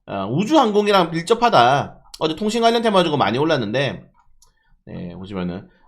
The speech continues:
보시면은 이제 식스 G에서는 보시는 것처럼 저궤도 위성을 같이 동반하기 때문에 통신 장비와 이제 우주항공이 엮여서 갈 것이다 라고 했는데 오늘 우주항공 관련 테마주도 급등 나왔죠. 네, 그런 거 보면 여러분들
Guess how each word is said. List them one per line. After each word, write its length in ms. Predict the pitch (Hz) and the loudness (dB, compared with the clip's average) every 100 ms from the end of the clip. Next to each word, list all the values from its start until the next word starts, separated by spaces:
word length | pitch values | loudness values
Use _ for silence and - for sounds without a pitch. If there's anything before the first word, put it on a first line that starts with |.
| - | -6
보시면은 540 | 143 160 165 156 101 | -2 0 2 0 -2
이제 160 | 131 156 | -4 -2
식스 400 | 285 294 269 208 | -4 -4 -2 0
G에서는 680 | 196 185 160 185 160 90 - _ | 2 4 2 2 0 -2 -10 _
보시는 260 | 139 180 202 | -6 -4 -2
것처럼 380 | 185 175 180 180 | 0 2 2 2
저궤도 440 | 113 139 208 247 | 0 4 4 4
위성을 460 | 160 123 151 156 160 | 0 2 2 2 -2
같이 240 | - 156 | -6 -10
동반하기 480 | 110 113 147 180 180 | -6 0 2 2 0
때문에 480 | 139 117 160 117 - - _ | -2 -2 -2 -4 -8 -20 _
통신 320 | - 220 247 | -8 -4 0
장비와 520 | 240 240 233 196 208 208 | 0 0 2 2 2 2
이제 160 | 127 | -4
우주항공이 580 | 151 180 226 190 180 185 | -2 0 4 4 2 0
엮여서 360 | - - 262 202 | -2 0 0 0
갈 140 | 120 | -2
것이다 360 | 156 143 147 113 | -2 2 2 4
라고 160 | 135 | 2
했는데 160 | 127 156 | 0 0
오늘 140 | 208 | 0
우주항공 320 | 143 180 277 | 0 2 2
관련 160 | 202 185 | 2 -2
테마주도 360 | 220 185 131 - | -2 -2 -4 -8
급등 360 | 139 135 311 | -6 -4 0
나왔죠. 500 | 143 110 - 95 - _ _ - | 2 0 -2 -8 -10 _ _ -12
네, 100 | 113 | -2
그런 160 | 214 | 0
거 80 | 262 | 2
보면 220 | 190 240 | 2 2
여러분들 600 | 180 226 185 170 196 104 | 4 4 2 0 -2 -4